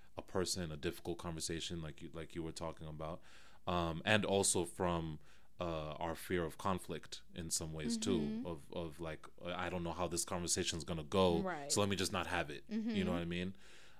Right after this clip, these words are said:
Speaker 1: Um, yeah. So as, as much as we're trying to avoid confrontation or avoid difficult conversations, or, or like in, in the way I think I've, uh,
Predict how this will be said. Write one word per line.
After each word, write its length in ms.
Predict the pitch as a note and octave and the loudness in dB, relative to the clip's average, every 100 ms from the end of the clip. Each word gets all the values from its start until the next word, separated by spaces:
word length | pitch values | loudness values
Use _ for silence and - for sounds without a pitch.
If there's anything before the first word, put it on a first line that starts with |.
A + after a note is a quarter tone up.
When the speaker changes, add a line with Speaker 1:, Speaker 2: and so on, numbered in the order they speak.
| - | 4
Speaker 1:
Um, 580 | G#2 G2 F#2 E2+ D#2+ D#2 - - - - - - - - - - - | 8 8 8 4 0 -6 -10 -14 -14 -14 -14 -16 -16 -16 -16 -16 -8
yeah. 280 | A#2+ F#3 D#3+ - | 8 10 10 8
So 360 | - C3 A#2+ | 10 12 12
as, 200 | A#2+ A2 | 10 6
as 220 | A#2 A2 G#2 | 8 6 8
much 280 | A#2 A#2 | 6 8
as 200 | B2+ G#2 | 6 6
we're 440 | G2+ A2 A2 G#2+ G2+ | 4 6 8 8 6
trying 460 | - G#2+ G2+ G2 F#2+ | 4 4 4 2 -2
to 520 | - F#2+ F2+ F2 E2+ - | 2 4 6 4 4 2
avoid 380 | E2+ F#2 G2+ | 2 4 4
confrontation 840 | - G2 F#2+ F2 G2 F#2 - F#2+ F2 | 4 -2 0 -4 2 2 2 0 0
or 80 | D#2 | -2
avoid 320 | D2+ F2 F2 | 0 0 2
difficult 320 | F#2 F2+ E2+ | 0 -2 -6
conversations, 760 | - E2+ - F2 E2+ F2+ E2+ D2+ | -4 -4 -2 -2 -2 -4 -4 -6
or, 280 | D2+ D2+ D2 | -6 -6 -6
or 280 | E2+ E2+ D#2 | -2 -2 -2
like 300 | E2 D#2 - - | -4 -6 -10 -8
in, 240 | F2+ E2 - | -6 -6 -8
in 300 | E2+ D#2+ D#2+ - F2+ | -6 -6 -10 -12 -8
the 80 | F2 | -2
way 160 | F2+ F2 | 0 -2
I 40 | |
think 240 | E2 F2 F2 | -2 -6 -2
I've, 340 | F2+ F2+ E2+ - - - - - - | -2 -2 -4 -14 -16 -16 -16 -14 -4
uh, 420 | F2 D#2+ D2+ | -2 0 -4